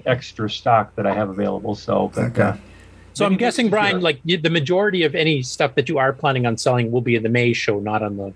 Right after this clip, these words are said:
Speaker 3: November one. 'Cause you
Speaker 1: If
Speaker 3: just
Speaker 1: I
Speaker 3: don't
Speaker 1: do wanna
Speaker 3: time
Speaker 1: bring
Speaker 3: it.
Speaker 1: stuff to Coco Fest, yeah, I would like to bring a lot,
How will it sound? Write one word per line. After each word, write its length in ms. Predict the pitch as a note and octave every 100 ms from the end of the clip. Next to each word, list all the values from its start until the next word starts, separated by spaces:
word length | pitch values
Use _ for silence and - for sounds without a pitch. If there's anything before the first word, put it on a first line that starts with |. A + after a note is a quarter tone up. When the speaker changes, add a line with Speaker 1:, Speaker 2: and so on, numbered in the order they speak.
| -
Speaker 3:
November 340 | B2 G#2+ G#2
one. 200 | A2+ D3 -
'Cause 80 | B2+
you 60 |
Speaker 1:
If 40 | G#2+
Speaker 3:
just 120 | D3+
Speaker 1:
I 40 | F#3
Speaker 3:
don't 80 | G3+
Speaker 1:
do 60 |
wanna 80 | G#3
Speaker 3:
time 60 | F#3+
Speaker 1:
bring 120 | F#3
Speaker 3:
it. 40 | E3
Speaker 1:
stuff 160 | F3
to 60 | D#3+
Coco 280 | E3+ E3 D3+
Fest, 260 | B2 C3+ A#2+
yeah, 140 | C3+
I 20 | C3+
would 140 | D#3+
like 180 | D#3 D3
to 80 | C#3+
bring 200 | B2 C#3
a 60 | B2
lot, 260 | B2+ B2